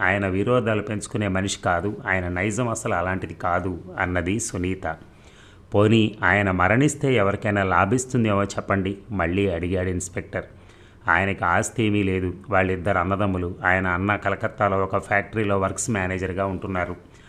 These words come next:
ఆయన ఏజీ ఆఫీస్లో పెద్ద గుమస్తా. ఐదు వేల రూపాయలకి జీవితం బీమా చేశారు" అన్నది సునీత.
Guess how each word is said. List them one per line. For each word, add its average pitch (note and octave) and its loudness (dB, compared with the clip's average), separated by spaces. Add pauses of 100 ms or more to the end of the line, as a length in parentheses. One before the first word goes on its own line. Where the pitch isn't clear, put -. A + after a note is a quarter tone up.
(240)
ఆయన F2 2
ఏజీ A2+ 0
ఆఫీస్లో G2 0
పెద్ద - -4
గుమస్తా. F#2+ -2 (520)
ఐదు A2+ 4
వేల G2+ 2
రూపాయలకి G2+ 2
జీవితం G#2 0
బీమా F#2+ 0 (100)
చేశారు" F#2 -2 (180)
అన్నది F#2+ -2 (840)
సునీత. F#2 -4